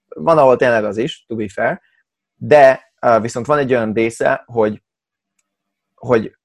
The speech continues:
egyszerűen meg kell dolgozni a lehetőségért, hogy szerencsés legyél. És biztos vagyok abban, hogy oké, neked pont első, elsőre sikerült,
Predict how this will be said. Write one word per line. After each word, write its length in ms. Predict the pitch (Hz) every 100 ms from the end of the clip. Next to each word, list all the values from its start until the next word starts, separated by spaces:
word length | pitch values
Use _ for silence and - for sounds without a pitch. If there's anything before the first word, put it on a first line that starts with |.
| _
egyszerűen 380 | 147 156 156 139
meg 220 | 143 -
kell 200 | 135 120
dolgozni 880 | 123 123 120 113 104 113 107 107 -
a 80 | 113
lehetőségért, 840 | 123 127 113 117 107 117 110 110
hogy 80 | 113
szerencsés 560 | - 113 104 101 107 98
legyél. 440 | 107 107 104 95 - _ _
És 520 | - 117 110 - - _ _ _
biztos 320 | 127 143 147
vagyok 220 | 127 107
abban, 400 | 117 139 151 147
hogy 240 | 120 110 110 _ _ _ _ _ _
oké, 360 | 170 165 127 -
neked 380 | 135 139 131 -
pont 260 | 185 151
első, 420 | 131 123 127 127 _ _ -
elsőre 500 | 139 135 - 131 110
sikerült, 640 | 135 120 107 107 139 156